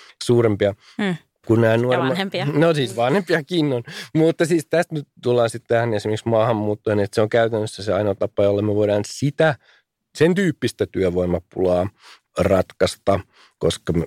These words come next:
Speaker 1: se on ainoa tapa, jolla me voidaan kasvattaa lyhyellä aikavälillä näitä työikäisiä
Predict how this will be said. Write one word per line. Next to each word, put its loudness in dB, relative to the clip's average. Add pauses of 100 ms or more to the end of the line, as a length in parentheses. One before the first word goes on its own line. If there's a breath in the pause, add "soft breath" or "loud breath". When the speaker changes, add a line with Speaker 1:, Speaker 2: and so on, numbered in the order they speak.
(120)
Speaker 1:
se 0
on 2
ainoa 2
tapa, 0
jolla 0
me -2
voidaan 0
kasvattaa -6 (300)
lyhyellä 2
aikavälillä -4
näitä -6
työikäisiä -2